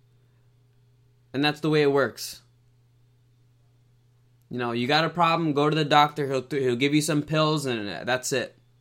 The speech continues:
This'll help. Yeah, just, just, just take some of these pills. It's okay. Two times a day. It's fine. You'll be good. You know, I have a serious,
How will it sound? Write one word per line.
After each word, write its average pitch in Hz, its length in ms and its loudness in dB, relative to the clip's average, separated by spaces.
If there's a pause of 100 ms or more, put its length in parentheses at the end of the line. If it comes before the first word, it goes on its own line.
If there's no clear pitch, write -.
(960)
This'll 135 300 0
help. 143 320 2 (1400)
Yeah, 123 180 -4
just, 107 200 -12
just, 120 220 -12
just - 180 -10
take 143 160 -2
some 143 120 -2
of 131 60 -2
these 127 120 -4
pills. 110 420 -4 (180)
It's - 100 -14
okay. 110 300 -8 (240)
Two 117 140 -10
times 135 280 -2
a 127 60 -4
day. 110 240 -2 (960)
It's - 100 -20
fine. 107 360 -8
You'll 117 120 -12
be 120 100 -6
good. 110 260 -6 (2750)
You 131 80 -6
know, 131 140 -2
I 151 160 4
have 190 320 0
a 139 120 0
serious, 165 1080 -2